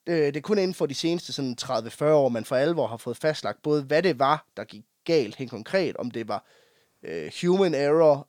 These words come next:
eller om det var, sk-, var det, øh, lodsens skyld, var det,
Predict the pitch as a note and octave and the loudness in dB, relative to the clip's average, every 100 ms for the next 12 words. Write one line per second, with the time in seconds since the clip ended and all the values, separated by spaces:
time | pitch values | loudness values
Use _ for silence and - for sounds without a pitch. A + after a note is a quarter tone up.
0 | - B2 B2 A#2+ A2 G2+ A#1+ - - D#2+ | -6 0 0 -2 -6 -8 -8 -10 -14 -12
1 | C#2+ F2+ F#2 D#2+ D2+ - D2 A1 G1+ G1+ | -8 -8 -8 -10 -14 -14 -14 -12 -14 -12
2 | A#1 F#3 G3+ - B2 - - D#3+ D3 - | -2 0 0 -4 -10 -10 0 0 0 -4
3 | B2 G#2+ G#2 G2 | -6 -6 -6 -8